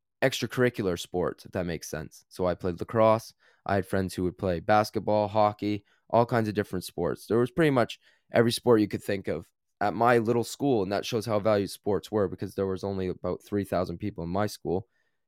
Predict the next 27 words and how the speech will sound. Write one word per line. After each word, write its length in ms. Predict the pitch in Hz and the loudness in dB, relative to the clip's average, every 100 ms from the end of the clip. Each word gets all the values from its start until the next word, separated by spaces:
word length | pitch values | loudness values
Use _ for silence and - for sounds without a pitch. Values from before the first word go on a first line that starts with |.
| _ | _
and 400 | - 101 95 87 _ _ _ _ _ _ _ _ _ _ _ | -2 0 0 -4 _ _ _ _ _ _ _ _ _ _ _
everyone 460 | - 117 120 107 98 | 2 6 6 6 2
would 140 | 95 | -2
play 160 | - 101 | -2 -2
a 40 | |
sport 300 | 87 - 92 | -2 -2 -4
pretty 180 | - 90 | -2 -6
much 260 | 87 85 82 | -4 -4 -4
or 100 | 85 | -4
be 140 | 92 | -2
involved 380 | 92 90 92 82 | -2 0 -2 -2
in 80 | 85 | -6
the 60 | |
sports 340 | 80 - 90 - | -8 -2 -2 -2
in 80 | 85 | -10
some 260 | - 85 | -8 -6
way. 220 | 82 80 - _ _ _ _ _ _ _ _ _ _ _ _ | -6 -10 -12 _ _ _ _ _ _ _ _ _ _ _ _
So, 300 | - 139 123 | 2 6 6
for 200 | - 123 | 6 2
example, 640 | 120 123 123 - 117 107 _ _ _ _ _ | 4 4 2 4 0 0 _ _ _ _ _
we 220 | 98 143 | 2 4
would 140 | 147 139 | 6 6
have 200 | 127 117 | 6 4
a 40 | |
tournament 480 | - 131 117 92 - _ | 0 0 0 0 -6 _
in 100 | - | -8
hockey. 500 | 98 110 95 - 73 | 0 2 2 -2 -10